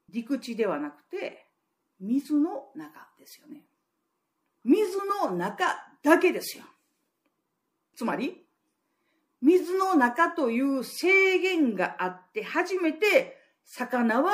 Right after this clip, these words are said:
自由を得ているんですよ。もし魚が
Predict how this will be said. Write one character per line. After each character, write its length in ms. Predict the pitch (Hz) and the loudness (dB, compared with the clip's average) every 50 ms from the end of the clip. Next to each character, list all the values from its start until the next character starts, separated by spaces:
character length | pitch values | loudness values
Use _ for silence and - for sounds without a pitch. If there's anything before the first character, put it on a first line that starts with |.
| 403 - - - - _ | 0 0 -4 -10 -20 _
自 220 | - - 196 233 | -16 -8 -2 2
由 180 | 262 285 320 330 | 4 6 6 6
を 540 | 311 262 247 311 392 415 - - - - - _ _ _ | 4 4 4 4 4 4 2 0 -4 -10 -20 _ _ _
得 160 | - 214 208 214 | -4 -4 -2 0
て 80 | 202 | 0
い 200 | 185 175 - 170 | -2 -2 -2 -4
る 100 | 160 160 139 | -6 -8 -10
ん 100 | 135 - | -12 -14
で 120 | - - | -18 -18
す 160 | - - - | -18 -18 -18
よ。 80 | - - - _ _ _ _ _ _ _ _ _ _ _ _ _ _ _ _ _ _ _ _ _ _ _ _ _ _ _ _ _ _ _ _ _ _ _ _ _ _ | -20 -20 -20 _ _ _ _ _ _ _ _ _ _ _ _ _ _ _ _ _ _ _ _ _ _ _ _ _ _ _ _ _ _ _ _ _ _ _ _ _ _
も 120 | - 427 | -4 -4
し 160 | 427 - 285 240 | -2 -2 -2 -2
魚 340 | - 320 302 285 277 277 | 0 2 4 4 4 4
が 320 | 294 339 339 294 156 - | 4 4 4 4 2 0